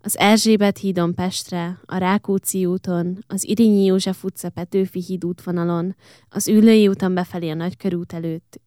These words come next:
illetve a Hungária körgyűrűn szakaszonként és a Rákóczi hídon Budára.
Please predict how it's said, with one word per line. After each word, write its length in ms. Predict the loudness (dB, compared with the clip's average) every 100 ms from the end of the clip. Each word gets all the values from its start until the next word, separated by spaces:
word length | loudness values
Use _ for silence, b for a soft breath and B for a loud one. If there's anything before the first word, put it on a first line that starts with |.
| -8
illetve 460 | -2 0 0 0
a 60 | 0
Hungária 520 | 0 0 2 2 2
körgyűrűn 540 | 0 -2 -2 -4 -4
szakaszonként 840 | -6 -6 -4 -4 -4 -6 -6 -8 -8
és 200 | -6 -2
a 40 |
Rákóczi 560 | -2 -2 -4 -8 -6 -8
hídon 360 | -6 -2 -2
Budára. 680 | -2 -6 -10 -12 -14 -16 -18